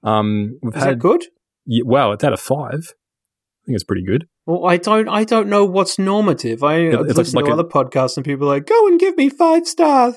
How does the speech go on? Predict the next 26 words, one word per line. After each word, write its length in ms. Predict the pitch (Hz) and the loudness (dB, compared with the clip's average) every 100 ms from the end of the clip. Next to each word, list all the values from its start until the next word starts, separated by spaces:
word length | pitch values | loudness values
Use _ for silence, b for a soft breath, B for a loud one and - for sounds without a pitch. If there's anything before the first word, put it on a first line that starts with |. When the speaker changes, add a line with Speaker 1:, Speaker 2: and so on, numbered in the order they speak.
| - | 0
Speaker 2:
Ah, 360 | 339 339 311 | 2 4 2
my 140 | 226 285 | 0 -2
feelings 420 | 294 311 311 285 | 0 2 2 2
this, 180 | 277 269 | 0 0
my 160 | 262 | 0
feelings 440 | 262 262 262 262 - | 0 0 2 0 0
that." 200 | 240 - | -2 0
Like, 220 | 160 170 | 0 0
every 380 | 190 185 185 170 | -2 0 2 2
single, 640 | - 170 165 156 139 147 | 2 4 4 4 0 -4
it, 500 | 156 160 160 165 160 | -4 0 2 2 0
it 180 | 160 156 | -2 -4
feels 260 | - 185 175 | 2 2 2
like 160 | 147 - | 0 0
three 160 | 160 | -2
times 260 | 156 160 147 | 0 -2 -2
an 60 | 147 | -2
episode, 540 | 156 139 - 107 110 - | -4 -6 -8 -10 -12 -12
and 240 | 123 127 | -8 -6
I 200 | 131 139 - | -6 -8 -2
Speaker 1:
We 100 | 135 | 0
Speaker 2:
can't, 340 | 135 170 165 B B B B B B | 2 0 -2 B B B B B B
I, 140 | 170 | 0
I 160 | 185 185 | 2 2
barely 420 | 180 185 185 170 | 2 2 4 2
remember. 680 | 131 147 151 147 180 131 101 | 2 0 2 2 2 0 -2